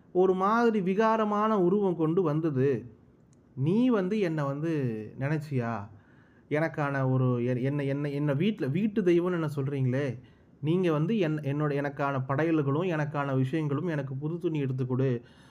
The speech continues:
ஒரு குழந்தை வந்து எப்படி உரிமையா கேட்குமோ அந்த மாதிரிலாம் கேட்குது சார். அது ஒரு, ஒரு பார்க்கறதுக்கு ஒரு தேவதை மாதிரி இருக்குது, விகாரமாவும் அழகாவும் இருக்கு,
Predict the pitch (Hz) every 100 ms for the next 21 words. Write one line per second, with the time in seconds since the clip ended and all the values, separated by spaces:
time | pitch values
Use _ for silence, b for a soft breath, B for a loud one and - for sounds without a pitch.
0 | B 156 156 160 196 226 208 202 208 175
1 | - 202 175 185 202 202 180 160 185 165
2 | 156 160 170 175 175 - 190 165 131 143
3 | 143 139 151 151 175 156 151 165 208 226
4 | 214 202 196 175 147 147 190 220 214 202
5 | 202 202 208 180 170 196 196 151 131 156
6 | 190 196 185 190 175 147 135 180 196 202
7 | 247 226 185 - 139 185 233